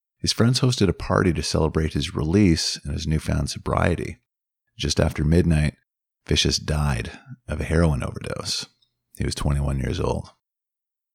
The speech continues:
Johnny Lydon had this to say about his former Sex Pistols bandmate. "Poor Sid. The only way he could live up to what he wanted everyone to believe about him was to die." Terry Kath of the band Chicago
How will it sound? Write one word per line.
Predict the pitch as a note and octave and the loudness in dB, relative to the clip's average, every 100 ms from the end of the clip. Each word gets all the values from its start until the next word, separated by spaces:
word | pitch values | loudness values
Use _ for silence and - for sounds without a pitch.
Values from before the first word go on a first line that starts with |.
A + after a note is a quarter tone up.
| _ _ _ | _ _ _
Johnny | - G#2 A2 | 0 4 6
Lydon | F#2+ F#2+ F2 | 6 4 2
had | E2 D2+ | 0 0
this | D2+ - | -2 -2
to | - | -4
say | - C#2 | -2 -2
about | C2 B1+ | -2 -4
his | - | -6
former | - C#2+ C#2+ | -4 -2 0
Sex | C#2+ C2 B1+ | 0 -2 -2
Pistols | - - B1+ | -6 -4 -6
bandmate. | - C#2+ C#2 C2+ - - _ _ _ _ _ _ _ _ _ | -4 -2 -2 -2 -4 -8 _ _ _ _ _ _ _ _ _
"Poor | - A#2 | 2 4
Sid. | A2+ - F#2+ D2 C2 C#2+ - _ _ _ - | 6 4 4 4 2 -6 -14 _ _ _ -14
The | G2 | -2
only | F#2 G2+ | 2 4
way | G2 F#2+ | 6 6
he | E2+ D#2+ | 4 0
could | D2+ | 0
live | E2 D#2+ | 2 2
up | D#2 | 0
to | - | 0
what | D2+ | 0
he | D2+ | 2
wanted | D2+ D#2+ D#2 | 2 2 0
everyone | D2+ D#2 D#2 D2+ | 0 -2 0 0
to | - | -2
believe | D#2+ E2 G2 | 0 4 4
about | D#2+ D#2+ D2+ | 2 2 2
him | D#2 D#2 D2+ - _ _ _ _ _ - | 2 0 -2 -8 _ _ _ _ _ -10
was | E2 - | -8 -6
to | |
die." | C#2+ - - G1+ - - _ _ _ _ _ _ _ _ _ _ _ _ _ _ _ _ _ _ _ _ _ | -4 -2 -2 -4 -8 -18 _ _ _ _ _ _ _ _ _ _ _ _ _ _ _ _ _ _ _ _ _
Terry | - B2+ D#3+ | 0 2 2
Kath | - - G2+ F2+ D#2+ | 0 0 2 2 2
of | - D2 | -2 -6
the | |
band | E2+ E2 E2 | -4 -2 0
Chicago | D#2+ - - E2+ E2+ D2+ | -2 -4 -2 -2 0 -2